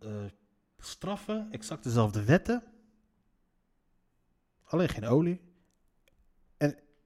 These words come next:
Saudi-Arabië is erkend. Dus als Saudi-Arabië alle moslims zou vertegenwoordigen, dan zouden moslims ook aansprakelijk gesteld moeten worden voor die shit wat in Jemen gebeurt.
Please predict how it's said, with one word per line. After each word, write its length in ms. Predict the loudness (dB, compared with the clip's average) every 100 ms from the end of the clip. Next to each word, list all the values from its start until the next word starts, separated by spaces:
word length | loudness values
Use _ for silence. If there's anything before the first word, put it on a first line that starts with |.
| _ _ _ _
Saudi-Arabië 640 | -14 -4 0 2 2 0 -2
is 140 | -6
erkend. 540 | -10 -14 -16 -20 -20 _ _ _ _ _ _ _ _ _ _ _ -20 _
Dus 180 | -10 -6
als 280 | -6 -6 -10 -20 _ _ _ _
Saudi-Arabië 840 | -6 -2 0 0 0 -2 -2 -2 -6 -16 _ _ _ _ _ _ _ _ _ _
alle 240 | 0 2
moslims 460 | 2 0 -2 -6 -4
zou 160 | -4 -6
vertegenwoordigen, 920 | -2 -4 -2 -6 -4 -4 -6 -12 -12 _ _ -20 -20 -20 -20 -20 -20 _ _ _ _ _ _ _ _ _ _ _ _ _ _ -12 -12 _
dan 540 | 0 2 0 -2 -6 -10
zouden 640 | -6 -2 -2 0 -2 -4 -8 _ _ _ _
moslims 460 | -8 -6 -6 -6
ook 200 | -6 -8
aansprakelijk 600 | -8 -6 -2 -2 -2 -6
gesteld 320 | -10 -6 -4 -4
moeten 240 | -8 -8
worden 220 | -8 -10
voor 140 | -8 -10
die 100 | -10
shit 300 | -8 -8 -8
wat 180 | -8
in 80 | -6
Jemen 320 | -2 0 0
gebeurt. 400 | -2 -6 -12 -16